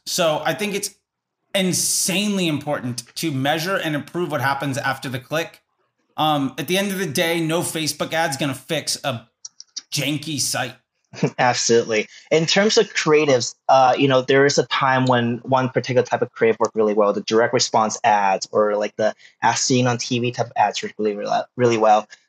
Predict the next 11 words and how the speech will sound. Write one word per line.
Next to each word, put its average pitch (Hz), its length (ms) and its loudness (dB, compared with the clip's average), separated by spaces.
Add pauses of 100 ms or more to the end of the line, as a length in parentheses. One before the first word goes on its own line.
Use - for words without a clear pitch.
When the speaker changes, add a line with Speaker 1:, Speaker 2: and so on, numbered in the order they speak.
(120)
Speaker 2:
For 143 580 4
current 185 420 0
times, 120 600 -2 (200)
based 165 280 2
on 151 200 2 (120)
all 123 220 4
your 131 200 4
accounts, 113 800 -2
what 123 260 0
is 139 360 -2
that? 113 220 2